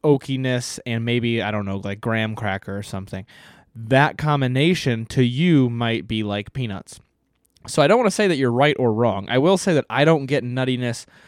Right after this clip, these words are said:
super often, and I do really enjoy the nutty flavors, um, but I definitely think I can see why you would get peanuts from it. I'm not gonna say you're right or wrong. I can say,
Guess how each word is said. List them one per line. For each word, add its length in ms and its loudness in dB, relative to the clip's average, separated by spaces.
super 580 0
often, 440 2
and 200 -2
I 100 0
do 200 2
really 300 4
enjoy 520 -2
the 120 -8
nutty 520 -4
flavors, 680 0
um, 280 -4
but 160 2
I 180 2
definitely 580 0
think 360 -4
I 100 -2
can 220 -8
see 520 -4
why 400 0
you 320 -4
would 200 -4
get 280 -10
peanuts 400 -14
from 220 -14
it. 80 -20
I'm 80 -8
not 120 2
gonna 120 -2
say 180 0
you're 100 2
right 180 2
or 80 2
wrong. 260 2
I 100 -4
can 220 -12
say, 360 -2